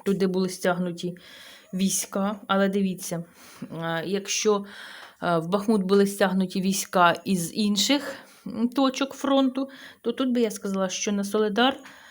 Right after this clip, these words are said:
а, були привезені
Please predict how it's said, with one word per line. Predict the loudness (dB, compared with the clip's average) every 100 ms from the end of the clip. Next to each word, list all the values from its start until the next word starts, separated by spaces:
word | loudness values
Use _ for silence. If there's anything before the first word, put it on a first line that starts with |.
| -20 -20 -20 _ -2
а, | 2 2 2 0
були | -2 -2 4 6 8 6 2 -4 -12 -20 -20 -18 -6
привезені | -2 2 2 4 4 6 6 4